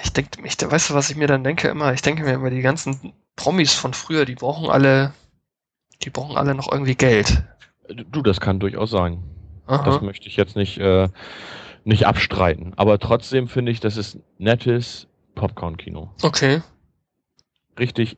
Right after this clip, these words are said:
Speaker 2: du setzt dich hin, kannst dein Gehirn abschalten. Die, die Story ist jetzt nicht so der absolute Burner.
Speaker 1: Okay.
Speaker 2: Äh, aber du setzt dich da hin und siehst Action. Wenn du richtig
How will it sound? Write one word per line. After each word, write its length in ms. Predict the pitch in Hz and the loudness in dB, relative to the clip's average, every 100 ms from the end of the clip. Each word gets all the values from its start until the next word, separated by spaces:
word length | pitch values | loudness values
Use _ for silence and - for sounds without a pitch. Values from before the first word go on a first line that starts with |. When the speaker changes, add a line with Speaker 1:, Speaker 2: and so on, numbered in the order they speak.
| - | -10
Speaker 2:
du 140 | 110 | 2
setzt 240 | 127 139 - | 2 2 -2
dich 120 | - | -2
hin, 200 | 156 165 | 0 0
kannst 300 | 127 123 - | -2 -2 -4
dein 120 | 107 | 0
Gehirn 220 | 104 127 | 2 2
abschalten. 520 | 139 - 135 123 113 | 2 0 0 0 -2
Die, 180 | 101 101 - - - | -6 -6 -8 -16 -10
die 80 | 101 | -8
Story 400 | 92 120 135 135 | 2 4 4 2
ist 280 | 107 - - | 0 -6 -8
jetzt 260 | 98 95 98 | -8 -6 -10
nicht 140 | 95 | -10
so 280 | 104 117 117 | -6 -4 2
der 240 | 104 95 | 2 4
absolute 400 | 104 - 104 101 | 0 -4 -10 -6
Burner. 460 | 92 123 143 147 156 - - - - | 0 2 2 -2 -6 -14 -20 -20 -10
Speaker 1:
Okay. 460 | - 104 104 104 | 2 4 6 4
Speaker 2:
Äh, 80 | 101 - _ _ _ _ _ _ _ - | 0 -6 _ _ _ _ _ _ _ 0
aber 140 | 110 | 2
du 60 | 113 | 4
setzt 240 | 110 113 | 2 2
dich 100 | 117 | -2
da 100 | 107 | 0
hin 360 | 104 127 156 156 | 2 2 0 -10
und 160 | - 104 | -12 -10
siehst 300 | 117 - - | -10 -10 -10
Action. 380 | 90 - 85 92 | -10 -12 -16 -14
Wenn 100 | 95 | -8
du 60 | |
richtig 360 | 123 123 120 | -6 -4 -4